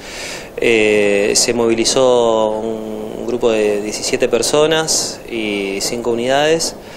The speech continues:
de distintas, eh, instituciones que componen la Comisión de Auxilio,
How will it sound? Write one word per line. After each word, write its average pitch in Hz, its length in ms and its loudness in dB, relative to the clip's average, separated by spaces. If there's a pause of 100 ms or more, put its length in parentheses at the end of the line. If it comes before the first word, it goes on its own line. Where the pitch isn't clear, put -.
(260)
de 113 80 2
distintas, 107 880 0 (100)
eh, 101 460 -8
instituciones 110 580 -4
que 101 100 -8
componen 107 320 -2
la 104 60 -2
Comisión 104 380 -4
de 120 60 2
Auxilio, 120 500 2